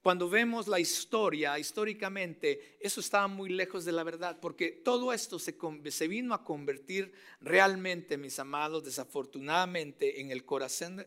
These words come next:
con el corazón de ellos, como un problema racial y étnico en contra, y clasista, en contra de los demás. Estas líneas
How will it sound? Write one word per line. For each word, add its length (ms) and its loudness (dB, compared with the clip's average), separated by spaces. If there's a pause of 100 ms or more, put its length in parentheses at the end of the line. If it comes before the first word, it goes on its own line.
con 160 -6
el 140 -8
corazón 420 -6
de 120 -2
ellos, 220 -6 (380)
como 280 0
un 420 -2
problema 720 -4
racial 720 -2
y 200 -4
étnico 540 -4
en 120 -14
contra, 640 -4 (540)
y 180 2
clasista, 840 -2 (1600)
en 180 -10
contra 640 -2 (520)
de 140 -6
los 220 -6
demás. 640 -14 (1300)
Estas 300 -2
líneas 720 -2